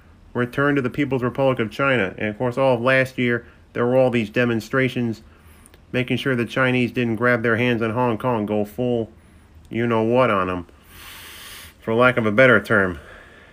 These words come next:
Sorry about that. Should have just paused and breathed right there, hit the pause button. <laughs> Anyway, China said, "All right, we'll take Hong Kong back off the Brits.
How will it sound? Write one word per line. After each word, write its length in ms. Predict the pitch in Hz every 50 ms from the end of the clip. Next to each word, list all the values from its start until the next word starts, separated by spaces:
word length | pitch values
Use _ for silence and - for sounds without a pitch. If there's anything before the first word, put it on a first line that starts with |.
| - - -
Sorry 200 | - 131 123 117
about 240 | 104 98 95 90 92
that. 280 | 101 95 98 104 -
Should 200 | - - 135 127
have 100 | 117 101
just 280 | 104 104 101 - - -
paused 320 | - 120 120 120 117 101
and 120 | 107 101 95
breathed 260 | 113 117 120 117 98
right 220 | 104 98 95 -
there, 160 | - 104 101
hit 100 | 104 104
the 80 | - -
pause 300 | - - 110 110 107 92
button. 340 | 95 101 104 - - 104 101 -
<laughs> 60 | - - 127 - 117 - -
Anyway, 420 | 120 135 143 139 135 127 123 117 - - - - - - - - - - - - - - - - - - - - - - - - -
China 320 | - 151 147 160 165 160
said, 220 | 151 151 - 156 139
"All 140 | 131 147 147
right, 180 | 135 135 131
we'll 380 | - 131 135 139 147 147 135 127 - - -
take 240 | - - 151 143 -
Hong 240 | - 151 147 151 147
Kong 300 | - 151 151 147 147 135
back 240 | 143 139 135 135 -
off 200 | 139 139 127 -
the 80 | 143
Brits. 420 | 135 139 139 131 127 131 - -